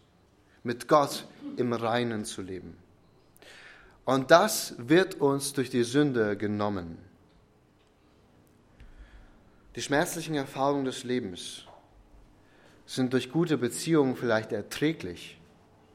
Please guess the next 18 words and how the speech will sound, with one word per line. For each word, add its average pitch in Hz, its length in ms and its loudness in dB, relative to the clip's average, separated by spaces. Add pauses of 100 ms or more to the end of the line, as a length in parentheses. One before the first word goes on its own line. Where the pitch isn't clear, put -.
(1500)
aber 120 220 6
uns 139 300 2
dürstet 135 500 2
nach 101 200 -4
mehr. 98 380 -6 (2000)
Ich - 100 -8
möchte 160 240 -2
heute 147 180 2
mit 139 160 -2
euch 123 440 0 (180)
zwei 117 360 2
Bibelpassagen 113 760 -4
lesen. 95 340 -8 (1500)
Die 120 140 0
erste 127 440 2
davon 113 340 -2
finden 135 400 -2
wir 101 300 -2